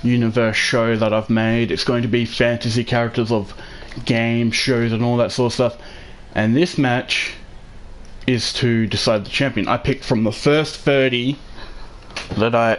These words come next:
first thirty people on the list of the superstars that I had added. And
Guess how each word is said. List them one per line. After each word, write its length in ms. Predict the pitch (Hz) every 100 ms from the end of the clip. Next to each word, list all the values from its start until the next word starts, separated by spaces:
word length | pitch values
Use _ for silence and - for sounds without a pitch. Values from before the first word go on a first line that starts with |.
| -
first 320 | - 135 131
thirty 220 | - 127 120
people 460 | 139 135 123 113
on 240 | 123 135 127
the 80 |
list 600 | 127 117 120 - - - - - - - - - - - - - - - -
of 520 | 113 110 107 - - - - -
the 80 | -
superstars 600 | - 131 113 - 120 110
that 100 | 101
I 40 |
had 200 | 107 113
added. 400 | 87 98 98 - - - - - - - - - - - - - - - - - - - - -
And 480 | 131 123 117 113 -